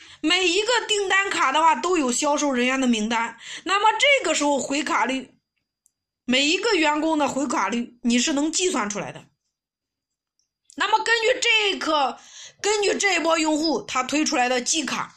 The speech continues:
一千九百九十九，然后百分之六十的转化率，十个客户百分之六十得到六个顾客，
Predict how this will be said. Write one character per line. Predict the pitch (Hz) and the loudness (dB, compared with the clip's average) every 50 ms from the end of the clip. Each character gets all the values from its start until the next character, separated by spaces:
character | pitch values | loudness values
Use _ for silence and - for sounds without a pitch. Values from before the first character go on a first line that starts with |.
| _ _ | _ _
一 | 254 262 247 | -4 -2 -2
千 | 247 - 240 254 254 240 | 0 0 0 0 0 2
九 | 247 240 233 | 0 0 0
百 | 233 226 | 0 -2
九 | 214 214 214 | 0 -2 -4
十 | 214 214 | -4 -4
九， | 214 185 - - _ _ _ - - - - - - | -6 -8 -10 -12 _ _ _ -16 -14 -14 -12 -14 -6
然 | - 302 370 415 | -2 0 2 4
后 | 453 466 440 453 | 4 2 2 2
百 | - 311 302 294 | 4 4 4 4
分 | 285 339 370 370 | 2 0 0 2
之 | 415 427 | 2 0
六 | 415 440 440 440 427 403 | 2 2 2 2 2 2
十 | 403 - 330 | 2 2 0
的 | 311 311 - | 0 0 0
转 | 302 262 247 285 | 2 0 0 2
化 | 302 269 277 | 2 2 2
率， | 269 262 254 240 | 2 0 -2 -2
十 | - - - - - 381 415 | -2 0 0 0 0 0 0
个 | 440 415 370 - | 0 0 0 0
客 | - 381 370 | 0 0 0
户 | 339 359 339 349 | 0 0 0 0
百 | 302 262 254 247 | 0 0 2 2
分 | 254 320 330 | 0 0 0
之 | 349 359 | 0 0
六 | 349 392 392 339 294 | 2 2 2 2 2
十 | - - 262 | 0 -2 -4
得 | 214 214 214 240 | -4 -4 -4 -2
到 | 247 277 269 - | 0 -2 -2 -2
六 | - 453 508 466 392 294 254 | -2 -2 0 0 0 0 0
个 | 226 226 214 202 | 0 -2 -2 -4
顾 | 202 - 214 208 | -4 -8 -12 -12
客， | 208 226 202 170 - | -12 -12 -14 -14 -16